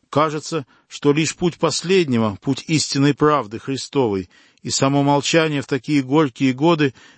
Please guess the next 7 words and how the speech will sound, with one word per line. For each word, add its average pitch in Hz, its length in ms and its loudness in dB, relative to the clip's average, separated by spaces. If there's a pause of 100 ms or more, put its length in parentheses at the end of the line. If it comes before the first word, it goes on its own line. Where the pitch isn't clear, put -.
видится 147 520 0
недопустимым 156 1000 -2 (200)
для 117 100 0
человека 131 540 2
святого 143 600 0 (200)
и 135 320 -2
безбоязненного. 113 1040 -2